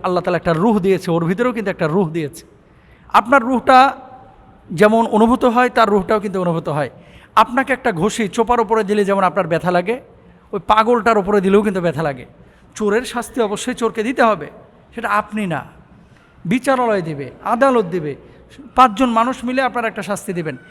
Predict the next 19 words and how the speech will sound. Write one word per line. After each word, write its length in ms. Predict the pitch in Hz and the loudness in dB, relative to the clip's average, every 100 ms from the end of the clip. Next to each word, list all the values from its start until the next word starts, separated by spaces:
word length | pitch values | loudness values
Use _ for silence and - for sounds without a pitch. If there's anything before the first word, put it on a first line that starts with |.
| - - - - _ _ - _ _ _ - - - - - | -20 -20 -20 -20 _ _ -20 _ _ _ -20 -20 -20 -20 -10
মানুষটার 420 | 143 175 - 208 | -6 -4 -4 -6
কবজি 320 | 208 202 185 | -4 -4 -4
থেকে 200 | 226 233 | -6 -6
যদি 160 | 233 240 | -4 -2
হাতটাও 420 | 180 196 - 269 | 0 0 2 2
কেটে 240 | 254 247 247 | 2 -2 -4
দিতেন, 220 | 220 226 | -2 -2
মানুষটা 300 | 208 196 214 | -2 -2 -2
মরতো 400 | 190 233 - 190 | -2 -2 -2 -4
না, 140 | 127 - - - _ _ _ - | -4 -10 -20 -20 _ _ _ -20
কিন্তু 160 | 180 185 | -6 -4
আপনি 180 | 180 185 | -2 -2
এইভাবে 340 | 214 220 220 | 0 0 0
পিটায়া, 520 | - 254 262 233 196 | 0 -2 4 4 4
ভাতটাত 540 | 143 175 226 - - - | 4 2 2 0 -2 0
খাওয়ায়া, 360 | 226 262 240 | 2 4 2
তারপর 300 | 214 202 214 | 2 -2 0
মেরে 220 | 196 254 | 2 2
ফেলাইবেন, 380 | 240 220 190 160 | 2 0 -2 -6